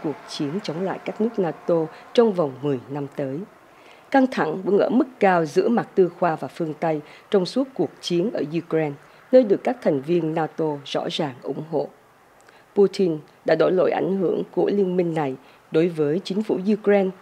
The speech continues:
là một trong những lý do khiến đất nước của ông bị buộc vào chiến tranh. Putin cũng nói rằng cuộc xung đột kéo dài hơn hai năm không thể kết thúc cho đến khi Ukraine đồng ý giữ thái độ trung lập.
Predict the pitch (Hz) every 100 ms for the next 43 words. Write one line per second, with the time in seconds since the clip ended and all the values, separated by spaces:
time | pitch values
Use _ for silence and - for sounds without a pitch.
0 | - - 214 214 196 277 262 139 185 175
1 | 214 220 170 151 147 - 160 151 202 247
2 | 269 294 156 - 160 147 - - 185 -
3 | 165 143 - 156 131 - - 143 180 170
4 | 143 - - - _ - - - 233 233
5 | 220 196 170 190 226 208 151 135 - -
6 | 208 - 269 254 202 151 - 156 185 226
7 | 175 147 131 190 175 175 175 170 160 -
8 | - - 254 262 254 285 - 339 339 -
9 | - 208 185 214 - 208 175 190 180 185
10 | 160 156 - 160 135 156 151 226 170 135
11 | - 156 185 156 - - 151 139